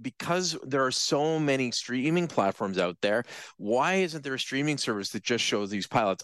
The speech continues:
I'm guessing licensing is the issue. I'm also guessing that television executives don't kinda wanna be second guessing themselves. You know, if someone, uh, you know, if the general public said, "We actually like this show better than the one that made it to the air."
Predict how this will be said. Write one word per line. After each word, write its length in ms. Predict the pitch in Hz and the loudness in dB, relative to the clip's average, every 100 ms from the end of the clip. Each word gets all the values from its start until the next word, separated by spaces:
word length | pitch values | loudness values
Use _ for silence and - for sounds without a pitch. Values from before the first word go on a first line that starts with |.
| - | 0
I'm 180 | 127 107 | 0 0
guessing 440 | 135 131 135 98 | -2 -2 -6 -2
licensing 580 | 92 101 101 120 131 120 | 0 0 -2 -6 -4 -2
is 140 | 113 | -2
the 160 | 120 107 | 0 0
issue. 320 | 113 135 131 - - | 2 0 0 -2 -2
I'm 140 | - 120 | 0 2
also 280 | 139 - 214 | 2 0 0
guessing 380 | 143 110 123 110 | 0 -2 -2 -4
that 160 | 92 | -6
television 460 | - 131 143 135 120 | -2 0 0 0 -2
executives 500 | 104 107 104 104 98 | -2 -2 0 0 0
don't 220 | 117 117 | -2 -2
kinda 240 | - 120 | 0 2
wanna 320 | 107 104 110 101 | 4 4 2 2
be 260 | 107 98 - | 0 -2 -2
second 480 | - 104 107 90 | -2 0 2 0
guessing 420 | 82 92 - 139 139 | 2 0 0 -2 -2
themselves. 600 | 143 - 143 151 147 - - - | -2 0 0 0 -2 -8 -12 -4
You 100 | 131 | 0
know, 200 | 113 117 | 2 2
if 100 | 104 | 0
someone, 420 | - 117 113 107 | 0 0 0 0
uh, 160 | 104 104 | 2 2
you 120 | 101 | 0
know, 180 | 107 104 | 0 0
if 80 | 101 | 0
the 160 | 104 95 | -2 0
general 320 | 117 110 98 | 0 0 0
public 320 | - 110 110 | 0 0 0
said, 160 | 117 95 | 0 -2
"We 160 | 98 123 | 0 0
actually 320 | 180 - 101 | 0 -2 0
like 260 | 87 107 - | 2 2 0
this 240 | 85 113 | -2 -2
show 260 | - 87 82 | 0 -2 0
better 300 | 80 101 107 | 0 0 0
than 120 | 95 | -2
the 60 | |
one 200 | 90 98 | -4 -4
that 100 | 90 | -2
made 160 | 87 92 | 0 0
it 80 | 87 | 0
to 60 | 90 | -4
the 200 | 78 - | -4 0
air." 260 | 101 87 | 2 2